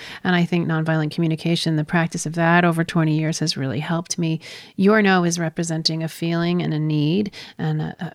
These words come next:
a requirement for your life that I, if, if I care about you, I want that to be true for you. So not taking that personally, really, really, I think getting the agency of each of us. And I think part of how our,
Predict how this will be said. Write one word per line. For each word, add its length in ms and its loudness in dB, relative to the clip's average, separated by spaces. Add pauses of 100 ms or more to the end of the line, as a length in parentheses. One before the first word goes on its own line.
(100)
a 100 -4
requirement 680 0
for 200 -6
your 340 -2
life 580 -4 (300)
that 140 4
I, 320 4
if, 180 -4
if 140 0
I 80 6
care 400 2
about 360 2
you, 440 0
I 60 4
want 260 6
that 260 2 (280)
to 120 2
be 300 2
true 300 4
for 280 -4
you. 420 -8 (440)
So 100 2
not 300 6
taking 260 2
that 160 -2
personally, 500 -4
really, 680 6
really, 300 2
I 80 0
think 260 0 (720)
getting 440 6
the 180 -2
agency 680 -2
of 160 -4
each 240 -2
of 120 -6
us. 280 -6
And 120 -2
I 80 2
think 240 -2
part 320 4
of 180 2
how 320 0
our, 380 -2